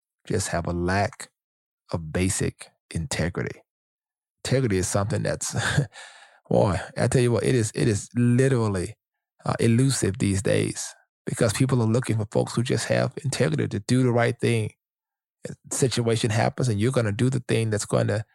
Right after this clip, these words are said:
you know, make the organization or make the person look good versus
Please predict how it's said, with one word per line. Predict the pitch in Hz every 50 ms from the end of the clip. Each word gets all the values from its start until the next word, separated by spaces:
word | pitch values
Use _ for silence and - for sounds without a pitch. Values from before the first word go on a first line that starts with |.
| _ _ _ _ _ -
you | 139 131
know, | 120 107 104 - - _ _ _ _ _
make | - 120 117 120 131 135 -
the | - - - -
organization | 127 127 123 123 117 113 110 110 110 110 - - 113
or | 107
make | 107 107 113 120 123 -
the | - -
person | - - - 123 113 - 117 113 110
look | 110 110 117
good | - 120 120 127 117 101 92 -
versus | - 117 110 - 113 101 95 - -